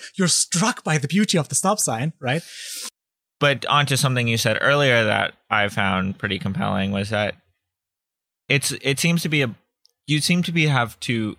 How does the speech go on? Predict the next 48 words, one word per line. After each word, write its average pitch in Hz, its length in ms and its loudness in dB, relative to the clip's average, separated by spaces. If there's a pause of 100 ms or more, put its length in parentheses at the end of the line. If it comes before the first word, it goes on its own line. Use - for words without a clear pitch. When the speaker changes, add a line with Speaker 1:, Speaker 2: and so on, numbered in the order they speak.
(120)
Speaker 2:
the 127 140 -4
job 147 300 2
is 151 100 0
made 127 180 0
easier 110 380 0
for 104 140 -2
you 101 120 2
if 90 100 -6
the 104 100 -4
stop 104 340 0
sign 98 220 -2
is 95 140 -2
in 101 180 -2
the 95 60 2
museum. 92 600 -4
Speaker 1:
Right. 120 240 0 (440)
Speaker 2:
Where 123 140 2
someone 135 320 2
has 120 120 2
already 104 320 2
directed 95 440 -2
your 95 100 0
attention 95 480 0
in 95 60 -2
the 98 100 0
right 95 260 0
way. 95 220 0
Speaker 1:
<laughs> 143 80 2
Right. 131 200 -2 (500)
Speaker 2:
Whereas 127 380 4
if, - 360 -2 (220)
but 135 120 2
I 143 100 2
understand 139 320 0
your 101 100 0
point 101 260 -2
that 101 140 0
I 131 140 2
can 135 140 0
direct 98 240 0
my 98 160 0
attention, 98 640 -4
but 123 120 0
it 131 120 -2
seems 147 360 2
to - 100 -4
be 110 180 -4
more, 113 720 0